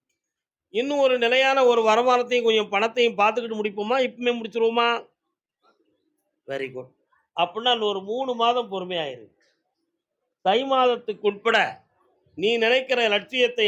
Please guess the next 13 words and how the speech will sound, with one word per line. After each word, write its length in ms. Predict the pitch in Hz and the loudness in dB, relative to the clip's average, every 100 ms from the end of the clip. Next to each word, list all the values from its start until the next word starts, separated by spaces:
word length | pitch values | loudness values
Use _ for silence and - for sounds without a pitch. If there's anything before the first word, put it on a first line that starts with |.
| 185 | 2
அடைந்து 380 | 196 202 180 123 104 _ _ _ - 175 | 2 -2 -4 -12 -16 _ _ _ -10 -4
நிலையான 400 | 220 247 247 254 233 | 2 4 4 4 2
ஒரு 100 | 214 196 | 4 4
அலுவலகத்தையும் 720 | 233 254 226 220 226 214 180 | 4 2 2 0 -2 -4 -2
போட்டு 280 | 196 196 185 143 _ _ _ - | -6 -4 -8 -10 _ _ _ -2
அற்புதமாக்கி 720 | - 233 226 202 202 202 190 123 _ _ _ 165 | -2 -2 -4 -2 -2 -2 -6 -6 _ _ _ -8
நிறைய 240 | 202 247 226 202 | -4 -2 -2 -2
வியாபாரத்தை 500 | 208 233 226 220 202 | 0 2 2 0 -8
வச்சு 180 | 196 208 190 | -8 -8 -4
சில 100 | 185 170 | -4 -4
கோடிகளை 400 | 214 247 247 214 190 | -2 -2 0 -4 -2
உன் 140 | 170 165 | -4 -8
கையில 180 | 160 | -12